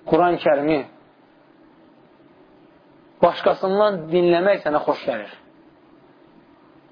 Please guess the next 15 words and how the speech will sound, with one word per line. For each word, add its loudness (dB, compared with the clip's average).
Elə 4
isə, 2
xahiş 2
elə, -2
başqası 0
sənin 0
üçün 0
oxusun, -8
dinlə. 4
Sahabələr 2
bir-birinə 0
xahiş 2
edərdilər 2
ki, -4
oxu 0